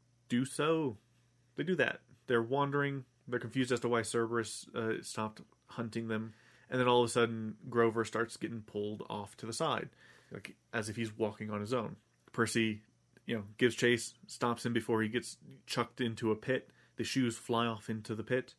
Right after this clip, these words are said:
When Percy flops onto his back, there's a weird metallic clang. He opens his backpack, sees, "Oh, there's a lightning bolt in here. That's not supposed to be there." Then they realize, "Ah, Ares. Okay, so we have solved the mystery.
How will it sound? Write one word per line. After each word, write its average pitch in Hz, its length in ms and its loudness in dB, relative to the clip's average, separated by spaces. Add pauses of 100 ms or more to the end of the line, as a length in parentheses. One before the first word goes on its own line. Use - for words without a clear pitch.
(260)
When 120 160 -2
Percy 117 320 -2
flops - 440 -6
onto 120 200 0
his 104 100 -4
back, 127 360 0
there's 113 160 -4
a 107 80 -4
weird 127 260 -2
metallic 117 440 -6
clang. 139 380 -4
He 113 200 -2
opens 104 240 -4
his 101 80 -12
backpack, 156 500 -6
sees, 202 420 -2
"Oh, 156 180 0
there's 113 180 0
a 120 60 0
lightning 131 320 -2
bolt 104 240 -6
in 101 60 -6
here. 104 280 -8 (320)
That's 135 220 -2
not 120 140 -2
supposed 110 280 -2
to - 40 -12
be 110 120 -2
there." 127 260 -2 (380)
Then 131 260 4
they 127 220 6
realize, 110 640 0
"Ah, 110 280 2 (280)
Ares. 113 440 2 (460)
Okay, 139 260 0
so 131 120 -2
we 123 100 2
have 110 120 -2
solved 143 420 -2
the 127 80 -6
mystery. 113 520 -2